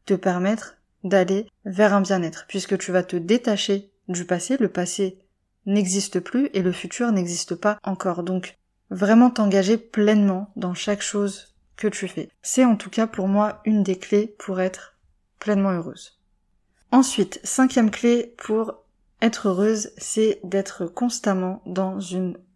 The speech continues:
démarche d'apprentissage, c'est-à-dire être stimulée intellectuellement au quotidien. Pour le coup, ça c'est quelque chose aussi que j'ai constaté chez toutes les femmes que j'accompagne. Il y a pas mal de points communs, chaque personnalité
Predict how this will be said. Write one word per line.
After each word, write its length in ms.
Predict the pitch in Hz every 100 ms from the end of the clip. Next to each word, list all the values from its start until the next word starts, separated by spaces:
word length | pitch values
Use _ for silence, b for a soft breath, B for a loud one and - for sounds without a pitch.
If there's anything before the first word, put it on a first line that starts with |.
| _ 190
démarche 720 | 190 214 196 190 - - -
d'apprentissage, 880 | 180 180 208 - 190 185 175 170 175 -
c'est-à-dire 580 | 202 202 185 185 208 - _ _ _ _ _ -
être 300 | 214 208 -
stimulée 800 | 180 - - 220 202 196 202 - -
intellectuellement 920 | 202 202 190 180 - 180 180 180 196 _ _ -
au 120 | 226
quotidien. 560 | 220 208 202 180 175 170 _ _ _
Pour 200 | - 220
le 100 | 214
coup, 180 | 214 294
ça 160 | 294 247
c'est 160 | 208
quelque 300 | 202 196 190
chose 240 | 202 254 226
aussi 260 | 202 254
que 120 | 240 202
j'ai 180 | 185
constaté 640 | 180 240 233 208 196 208 220
chez 280 | - 190 185
toutes 340 | - 240 - -
les 240 | 202 196
femmes 400 | 202 202 196 202
que 140 | 196 208
j'accompagne. 540 | 196 190 185 180 170 -
Il 80 | -
y 80 | 190
a 240 | 185 - _ _ _ -
pas 120 | 220
mal 180 | 240 240
de 80 | 196
points 200 | 190 185
communs, 340 | - 180 214
chaque 200 | 208 196
personnalité 680 | 190 - 185 175 175 175 190